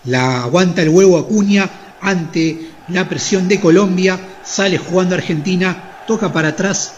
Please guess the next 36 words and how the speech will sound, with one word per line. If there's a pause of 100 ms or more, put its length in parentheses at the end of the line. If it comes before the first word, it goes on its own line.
este
es (320)
el
número
diecinueve
Otamendi,
el
Cuti
Romero,
que
él (120)
la
toca
para
Gonzalo
Montiel,
primera
pelota
que
toca
el
jugador
de
River, (460)
la
hace
rebotar (120)
en
el
colombiano, (360)
en, (800)
en
Díaz,
la
hace
rebotar